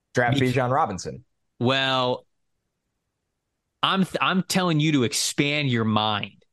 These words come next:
Speaker 2: Think bigger. The thing that comes to my mind immediately,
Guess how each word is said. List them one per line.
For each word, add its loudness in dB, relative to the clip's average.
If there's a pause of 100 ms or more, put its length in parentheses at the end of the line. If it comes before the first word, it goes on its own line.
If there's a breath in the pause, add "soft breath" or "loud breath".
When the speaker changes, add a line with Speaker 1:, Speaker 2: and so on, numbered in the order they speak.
(160)
Speaker 2:
Think -2
bigger. -4 (1300)
The 0
thing 0
that 0
comes -2
to 0
my -2
mind 0
immediately, -2